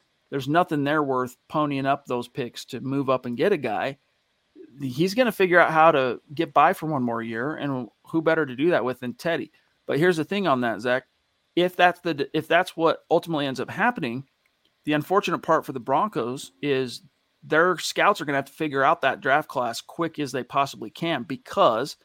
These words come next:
you got free agency before you've got the draft. So if you wanna keep Teddy around, you're gonna have to make that decision and get it done well before you have a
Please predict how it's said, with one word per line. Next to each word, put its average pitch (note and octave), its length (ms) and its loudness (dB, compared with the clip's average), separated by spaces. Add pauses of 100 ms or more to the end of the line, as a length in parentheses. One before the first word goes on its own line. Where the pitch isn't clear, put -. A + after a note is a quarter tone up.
(300)
you E3 100 -6
got F3+ 200 2
free E3 200 2
agency F#3 420 -2
before E3 400 -6
you've D3+ 140 -6
got C3+ 200 -2
the C3 60 -10
draft. C#3+ 380 -4
So C3+ 140 -4
if C3+ 120 -8
you F#3+ 80 -6
wanna F#3+ 280 0
keep - 280 -10
Teddy C#3+ 300 -2
around, D3+ 460 -4 (460)
you're E3+ 180 2
gonna G3 160 -2
have D3+ 200 -2
to C#3 60 -8
make C#3+ 240 -4
that C3+ 160 2
decision D3+ 480 -6
and C3 80 -8
get C3+ 140 -4
it A#2 120 -10
done C#3+ 440 -2 (280)
well D3 280 2
before D#3 300 -2
you D3 180 0
have C#3 240 2
a A#2+ 160 -4